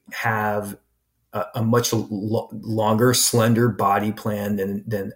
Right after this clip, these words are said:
an alligator gar. Alligator gar ha-, literally do look a lot,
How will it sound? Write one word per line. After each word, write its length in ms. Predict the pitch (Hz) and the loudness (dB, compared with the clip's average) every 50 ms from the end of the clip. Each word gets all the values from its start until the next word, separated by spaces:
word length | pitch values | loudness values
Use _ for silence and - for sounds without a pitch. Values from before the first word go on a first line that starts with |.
| _ - | _ -10
an 160 | 107 104 - | -10 -10 -4
alligator 460 | - 117 120 127 117 107 101 101 98 95 | -2 0 2 2 2 2 0 -2 -4 -4
gar. 540 | 95 - 92 95 92 92 104 117 123 - - | -6 -6 -4 -4 -2 -2 -2 -2 -4 -2 -2
Alligator 380 | 113 107 107 110 110 107 104 | 0 0 2 2 2 2 2
gar 200 | 101 110 104 101 98 | 0 -2 -2 -2 -2
ha-, 180 | - 120 - - | -4 -4 -4 0
literally 560 | 120 117 120 117 117 110 104 104 101 98 - | 2 4 4 4 4 4 2 0 -2 -4 -6
do 220 | - - 120 123 120 113 | -2 0 2 2 2 0
look 300 | 107 101 110 113 110 - - | -2 0 0 0 0 0 -2
a 60 | 107 | -2
lot, 380 | 95 87 95 101 110 - - | -2 -2 -2 0 0 0 -2